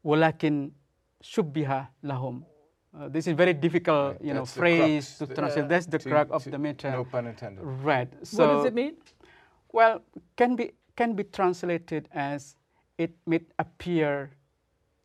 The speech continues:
Speaker 1: to them as so." Um, I don't know how you translate, "Walakin shubbiha
Speaker 2: Yeah,
Speaker 1: lahum."
Speaker 2: something like that. That was,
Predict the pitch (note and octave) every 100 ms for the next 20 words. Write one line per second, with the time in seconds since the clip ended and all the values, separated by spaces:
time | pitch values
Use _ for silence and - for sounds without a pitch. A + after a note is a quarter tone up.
0 | _ - E3 C3+ D3 C#3 C3 C3 - C#3
1 | - - D3+ A2 B2 _ _ _ _ _
2 | - _ _ _ _ _ _ _ - B2
3 | B2+ C#3 C#3+ - - D#3+ D3 C3+ E3 D3
4 | C#3 B2+ - C3+ B2+ C3 B2+ - C3 C3
5 | C#3 C3 - C3 B2+ B2+ B2 A2+ B2 A2
6 | A#2+ B2+ B2+ A2+ G#2+ A2 B2 B2 - A2+
7 | A2+ G2+